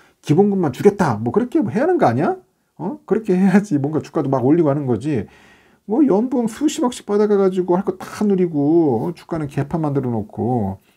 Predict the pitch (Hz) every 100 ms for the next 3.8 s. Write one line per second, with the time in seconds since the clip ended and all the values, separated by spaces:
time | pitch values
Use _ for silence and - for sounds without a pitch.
0 | _ 143 143 190 202 156 190 165 120 104
1 | 123 131 120 98 95 92 - _ _ 117
2 | 165 - - 113 156 160 123 131 160 104
3 | 104 151 175 110 92 120 127 95